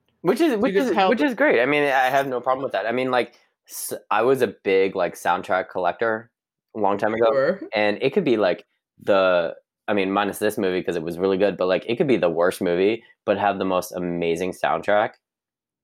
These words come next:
Speaker 2: Yeah.
Speaker 1: Um,
Speaker 2: Totally.
Speaker 1: and I'm a, I'm a big avid, like, um, advertiser, if you will, of that. I mean, go check out, um, a lot of soundtracks for just random shit because you'll be pleasantly surprised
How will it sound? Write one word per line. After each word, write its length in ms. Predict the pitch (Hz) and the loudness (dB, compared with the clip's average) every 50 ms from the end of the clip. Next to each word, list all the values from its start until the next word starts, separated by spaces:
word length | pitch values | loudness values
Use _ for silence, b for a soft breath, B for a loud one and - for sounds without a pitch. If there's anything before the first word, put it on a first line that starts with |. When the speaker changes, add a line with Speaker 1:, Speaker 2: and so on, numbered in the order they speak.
| _ _ _ - 370 - 320 - - - 226 233 | _ _ _ -16 -6 -6 -6 -6 -6 -8 -2 -2
Speaker 2:
Yeah. 360 | 208 147 123 113 113 170 180 - - | 0 0 0 0 -2 -4 -6 -4 -2
Speaker 1:
Um, 440 | 110 101 95 92 87 85 85 85 - _ _ - | 0 0 2 0 -2 -2 -6 -10 -14 _ _ -14
Speaker 2:
Totally. 540 | - - 160 175 208 208 170 143 135 131 127 - _ _ - | -4 -2 0 0 2 2 0 0 0 0 -2 -4 _ _ -4
Speaker 1:
and 160 | 101 98 95 | 0 0 2
I'm 120 | 95 98 | 2 2
a, 60 | 95 95 | 0 0
I'm 180 | 80 98 104 104 | 0 0 2 0
a 40 | 98 | 0
big 440 | 85 76 95 87 85 85 82 - - - | 0 0 0 2 2 0 -2 -6 -4 0
avid, 400 | 82 80 80 82 85 85 82 82 | 0 0 2 0 0 0 0 -2
like, 360 | 82 78 76 78 - - _ _ _ _ _ _ - | -4 -6 -6 -8 -10 -16 _ _ _ _ _ _ -12
um, 320 | 82 80 78 80 82 80 _ _ _ _ _ _ _ _ - | -12 -12 -12 -12 -16 -20 _ _ _ _ _ _ _ _ -4
advertiser, 920 | 80 80 80 73 92 85 82 - _ _ - - - 95 95 98 110 110 110 | -2 -2 -2 -2 -4 -6 -6 -6 _ _ -10 -4 -2 -2 0 2 2 0 0
if 100 | 107 - | 2 2
you 100 | 123 113 | 2 2
will, 180 | 117 123 135 | 4 4 2
of 100 | 139 127 | 2 0
that. 240 | 123 131 139 - - | 0 0 0 0 0
I 40 | 117 | 0
mean, 280 | 117 110 104 101 95 b b b b b - | 0 0 0 0 -2 b b b b b 0
go 140 | - 107 107 | 0 0 2
check 260 | 104 - 110 98 - | 2 0 -2 0 0
out, 420 | 87 87 87 85 90 90 87 - - B B B B B B - | 2 2 4 4 2 2 0 -4 -10 B B B B B B -2
um, 340 | 98 92 87 82 78 76 - - | 0 0 0 -2 -4 -6 -6 -2
a 60 | 92 | 0
lot 180 | 90 87 82 85 | 2 2 2 0
of 80 | 80 | -2
soundtracks 840 | - - - - - - - 82 82 82 80 92 82 82 78 - - | -4 -6 -12 -12 -10 -4 -2 -2 -2 -2 -2 -2 -2 -2 -2 -6 -6
for 180 | - 90 85 | -2 -2 -2
just 240 | 76 90 82 - - - - | -2 -4 -8 -10 -10 -8 -4
random 300 | 87 82 85 85 82 80 | -2 -2 -2 -2 -6 -8
shit 260 | - - 98 - - | -6 -6 -6 -6 -6
because 440 | - - 87 85 80 80 76 - _ - - | -6 -4 -4 -4 -4 -6 -12 -18 _ -14 -6
you'll 200 | 107 101 104 101 | 0 0 2 2
be 240 | 98 98 92 82 78 - | 4 2 2 0 -2 -6
pleasantly 420 | - 107 95 92 104 98 90 90 85 | -2 -2 0 0 0 0 0 0 -2
surprised 640 | - 85 - 90 87 78 82 80 82 82 - - | -2 -6 -4 -2 0 0 0 0 -2 -4 -8 -14